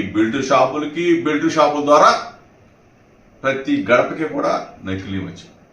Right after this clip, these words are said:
గ్రామాల్లో ఉన్న ప్రజలు, "మాకు కుళాయిలు వేయండి, మంచినీళ్ళు ఇవ్వండి" అని చెప్పేసి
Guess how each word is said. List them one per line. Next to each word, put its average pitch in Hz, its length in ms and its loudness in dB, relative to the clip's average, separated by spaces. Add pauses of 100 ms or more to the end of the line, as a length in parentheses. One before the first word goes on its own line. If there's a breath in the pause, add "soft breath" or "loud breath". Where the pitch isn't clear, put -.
(1300)
గ్రామాల్లో 202 540 2
ఉన్న 190 100 0
ప్రజలు, 160 400 2 (1200)
"మాకు 131 300 0
కుళాయిలు 175 460 4
వేయండి, 151 580 2 (440)
మంచినీళ్ళు 180 580 -2
ఇవ్వండి" 139 300 2
అని 123 140 -2
చెప్పేసి 110 580 -6